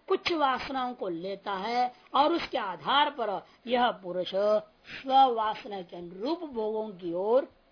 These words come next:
भागता है। जिस किसी भी योनि में है, उस योनि में रहने वाला वह जीव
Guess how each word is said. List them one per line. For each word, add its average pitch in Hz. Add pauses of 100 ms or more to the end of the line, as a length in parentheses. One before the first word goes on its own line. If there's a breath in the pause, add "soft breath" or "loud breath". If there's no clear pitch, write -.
(120)
भागता -
है। - (2000)
जिस 269
किसी 240
भी 220
योनि 196
में 185
है, 269 (240 loud breath)
उस 349
योनि 294
में 262
रहने 220
वाला 190
वह 160
जीव 277